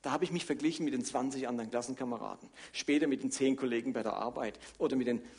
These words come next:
fünfzehn Leuten in meiner Nachbarschaft. Heute stehe ich im Vergleich und im, in der Konkurrenz und im Wettbewerb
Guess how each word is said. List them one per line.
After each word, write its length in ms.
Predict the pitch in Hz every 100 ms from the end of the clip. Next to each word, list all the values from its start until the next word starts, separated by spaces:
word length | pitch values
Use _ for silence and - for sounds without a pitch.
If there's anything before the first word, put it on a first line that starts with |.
| - -
fünfzehn 420 | 156 147 - 131
Leuten 260 | 120 131
in 60 | 123
meiner 200 | 113 107
Nachbarschaft. 720 | 117 - - - - - - - _ _ - - _ -
Heute 420 | 139 180 240 - 73 - - _ _ _
stehe 260 | - - 156
ich 140 | 151
im 120 | 156 139
Vergleich 720 | 131 120 120 175 185 - - - _
und 180 | 151 147
im, 180 | 147 135 -
in 80 | 147
der 100 | 127
Konkurrenz 720 | 127 131 123 113 139 185 180
und 100 | 139
im 100 | 120
Wettbewerb 520 | 151 - 147 123 127